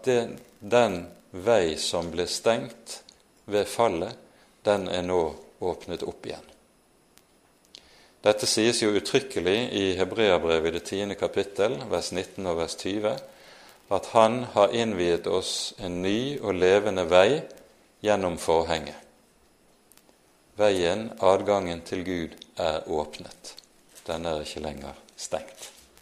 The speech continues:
Så har vi brennofferalteret. Det var, sto i forgården, det var laget av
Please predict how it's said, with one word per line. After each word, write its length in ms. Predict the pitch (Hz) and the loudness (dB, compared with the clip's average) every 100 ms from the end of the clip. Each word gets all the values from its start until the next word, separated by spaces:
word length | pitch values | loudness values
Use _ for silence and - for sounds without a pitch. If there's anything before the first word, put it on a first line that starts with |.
| _ _ _ - - _ - _ _ _ _ _ _ _ _ _ _ _ _ - _ _ _ _ _ _ _ _ _ _ _ - _ _ _ _ _ - - _ _ _ | _ _ _ -20 -20 _ -20 _ _ _ _ _ _ _ _ _ _ _ _ -20 _ _ _ _ _ _ _ _ _ _ _ -20 _ _ _ _ _ -20 -20 _ _ _
Så 140 | - 127 | -4 -2
har 80 | |
vi 120 | 120 110 | 0 2
brennofferalteret. 1040 | 127 113 101 98 92 90 - 95 107 143 - - - _ - | 4 4 4 4 6 4 4 6 6 4 -4 -18 -20 _ -14
Det 260 | 104 123 120 | 4 8 8
var, 340 | 98 98 98 95 - - | 10 10 10 6 -4 -8
sto 240 | - 107 101 | -2 4 4
i 40 | |
forgården, 880 | - 104 107 117 104 101 127 139 110 | 6 6 6 6 6 4 0 -4 0
det 120 | 113 | 2
var 140 | 101 90 | 4 6
laget 340 | 90 95 95 | 6 6 2
av 360 | 82 85 82 | 2 4 4